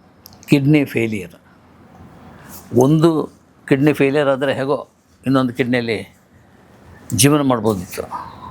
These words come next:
ಆದರೆ ಎರಡು ಕಿಡ್ನಿಯಲ್ಲಿ ಫೇಲಿಯರ್ ಆಯಿತು. ಫೇಲಿಯರ್ ಆಯಿತು, ಬಿ ಪಿ ಬಂತು, ಶುಗರ್ ಬಂತು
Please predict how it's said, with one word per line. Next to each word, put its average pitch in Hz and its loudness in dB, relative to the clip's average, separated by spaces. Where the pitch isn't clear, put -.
ಆದರೆ 113 2
ಎರಡು 139 2
ಕಿಡ್ನಿಯಲ್ಲಿ 117 -4
ಫೇಲಿಯರ್ 92 -10
ಆಯಿತು. - -20
ಫೇಲಿಯರ್ 175 2
ಆಯಿತು, 185 0
ಬಿ 135 2
ಪಿ 151 0
ಬಂತು, 165 -2
ಶುಗರ್ 131 -2
ಬಂತು 165 -6